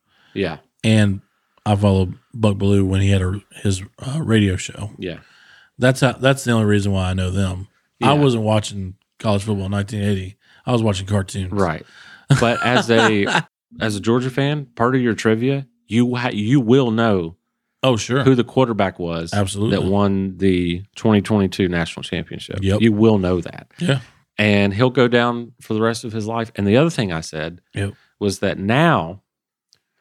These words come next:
Speaker 1: Kirby Smart has put himself in a position where he could coach U G A the rest of his life.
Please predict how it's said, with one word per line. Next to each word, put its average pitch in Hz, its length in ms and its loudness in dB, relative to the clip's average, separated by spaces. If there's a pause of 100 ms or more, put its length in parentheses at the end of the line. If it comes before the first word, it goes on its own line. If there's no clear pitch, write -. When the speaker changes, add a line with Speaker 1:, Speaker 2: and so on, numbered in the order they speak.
(140)
Speaker 1:
Kirby 110 320 2
Smart 127 580 0 (600)
has 95 720 0 (720)
put 117 160 0
himself 117 460 0
in 107 40 -2
a 104 60 0
position 101 560 0
where 92 300 0
he 110 160 -2
could - 120 -16
coach - 340 -2 (520)
U 104 140 2
G 95 140 2
A 95 100 4
the 87 80 0
rest 85 180 -2
of 92 60 -6
his 87 80 -6
life. - 400 -8